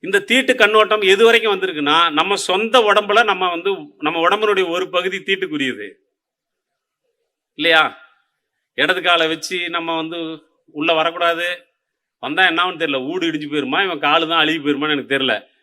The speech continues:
வலது காலு தான் வச்சு வரணும். இடது கையால காசு எடுத்து கொடுத்தா வாங்க மாட்டான், பஸ் கண்டக்டர் வாங்க மாட்டாரு. "என்ன சார், காலையில வந்து பீச்சாங்காயால எடுத்து கொடுக்குற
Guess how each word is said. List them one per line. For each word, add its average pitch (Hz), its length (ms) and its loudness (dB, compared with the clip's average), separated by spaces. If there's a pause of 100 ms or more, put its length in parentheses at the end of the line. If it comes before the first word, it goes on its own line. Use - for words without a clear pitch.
(140)
வலது 151 260 -2
காலு 143 180 2
தான் 202 140 0
வச்சு 143 340 -8
வரணும். 104 240 -16 (640)
இடது 190 280 4
கையால 180 400 2
காசு 190 300 0
எடுத்து 160 260 -6
கொடுத்தா 196 180 -6
வாங்க 180 220 -6
மாட்டான், 139 320 -10
பஸ் 160 180 -6
கண்டக்டர் 220 360 4
வாங்க 220 260 4
மாட்டாரு. 160 340 0 (1040)
"என்ன 202 180 4
சார், 175 280 4
காலையில 170 440 4
வந்து 143 240 -2 (520)
பீச்சாங்காயால 175 480 2
எடுத்து 131 280 -4
கொடுக்குற 104 340 -10